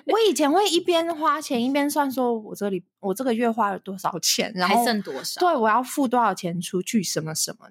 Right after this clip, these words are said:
Speaker 1: 的。但可是我现在就是觉得说，诶，没关系，我没有，我没有这么穷。
Speaker 2: 嗯。
Speaker 1: 然后资源也没这么贫乏。
Speaker 2: 嗯，以前会有匮乏感吗？
Speaker 1: 会，然后我就觉得说没关系，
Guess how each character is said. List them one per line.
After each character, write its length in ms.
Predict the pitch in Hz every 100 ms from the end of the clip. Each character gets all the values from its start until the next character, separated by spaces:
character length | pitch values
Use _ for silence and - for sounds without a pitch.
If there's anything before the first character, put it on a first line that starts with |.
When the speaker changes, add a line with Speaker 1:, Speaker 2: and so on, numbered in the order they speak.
| -
Speaker 1:
的。 160 | - -
但 180 | 294 311
可 80 |
是 160 | 254 302
我 120 | 277
现 120 | 196
在 140 | 240 240
就 100 | 254
是 160 | 277
觉 160 | 285 202
得 140 | 185
说， 240 | 190 220 208 - - - - _ _ _ -
诶， 100 | -
没 160 | 185
关 240 | 175 190 190
系， 480 | - 185 170 170 - - -
我 120 | 185
没 160 | 185 185
有， 440 | 208 185 165 156 -
我 140 | 196
没 100 | 202
有 100 | 262
这 80 | 247
么 80 | 240
穷。 480 | 190 185 - 170 226 _ _
Speaker 2:
嗯。 400 | 233 226 196 170 165
Speaker 1:
然 100 | 220
后 160 | 269
资 200 | 240 254
源 200 | 254 196
也 60 | 170
没 180 | 156 165
这 140 | 214
么 80 | 202
贫 240 | 175 151 165
乏。 160 | - - - - _
Speaker 2:
嗯， 240 | 214 220 185
以 80 | 190
前 240 | 196 226
会 220 | 220 311 247
有 180 | 165 -
匮 200 | - 202
乏 180 | - -
感 120 | - - -
吗？ 80 |
Speaker 1:
会， 500 | - - 339 226 - - 254 233
然 100 | 233
后 140 | 254 302
我 80 | 233
就 160 | 339
觉 100 | 240
得 200 | 220 202
说 480 | 214 220 214 214 214
没 160 | 214 208
关 180 | 214
系， 420 | 226 - 214 214